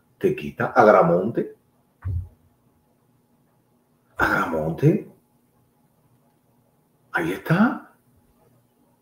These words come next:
Quieren liquidarte el carácter cuando tú no entras por ahí. Así que esa es mi opinión.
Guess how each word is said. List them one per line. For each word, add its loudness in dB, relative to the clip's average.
Quieren 2
liquidarte 4
el 2
carácter 6
cuando 2
tú 2
no 4
entras 2
por -2
ahí. -8
Así -16
que 0
esa -2
es 8
mi 6
opinión. 0